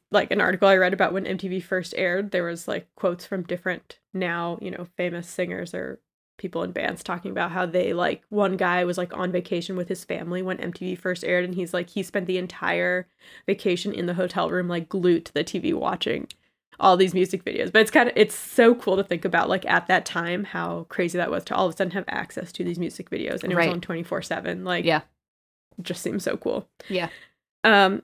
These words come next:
Speaker 1: okay, but yeah, so in two thousand five, after YouTube came out, that's when M T V started coming out with even more shows. My Super Sweet Sixteen, which followed,
Speaker 2: Wow,
Speaker 1: you know,
Speaker 2: yes.
Speaker 1: basically very spoiled sixteen-year-olds having, you know, these huge Sweet Sixteen parties. Jersey Shore.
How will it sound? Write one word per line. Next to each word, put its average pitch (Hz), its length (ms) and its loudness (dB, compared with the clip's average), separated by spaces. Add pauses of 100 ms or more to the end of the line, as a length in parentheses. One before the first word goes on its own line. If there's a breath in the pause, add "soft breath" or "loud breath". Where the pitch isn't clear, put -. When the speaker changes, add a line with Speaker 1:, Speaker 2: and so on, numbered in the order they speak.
Speaker 1:
okay, 202 160 6
but 214 160 8
yeah, - 120 10
so - 120 0
in 185 60 2
two 277 100 4
thousand 294 220 8
five, 226 200 6
after 196 280 4
YouTube 190 360 0
came 196 220 0
out, 180 240 0
that's 180 400 2
when 190 280 0
M 185 140 -4
T 175 120 -14
V 170 80 -2
started 170 280 -2
coming - 200 -6
out - 100 -4
with 180 120 -8
even 185 280 2
more 175 220 -2
shows. - 340 -4
My - 80 -6
Super 254 340 4
Sweet 233 240 0
Sixteen, 202 640 0
which 170 200 -4
followed, 180 720 2
Speaker 2:
Wow, 160 160 -2
Speaker 1:
you 180 100 4
know, 156 80 2
Speaker 2:
yes. 170 400 -6 (560)
Speaker 1:
basically 180 400 2
very 175 380 2
spoiled 185 500 2
sixteen-year-olds 226 680 6
having, 175 440 -2
you 185 140 0
know, - 100 -2
these 175 220 -4
huge 180 400 -6
Sweet - 400 -10
Sixteen 196 320 -2
parties. 190 480 0 (400)
Jersey 180 260 0
Shore. 240 720 6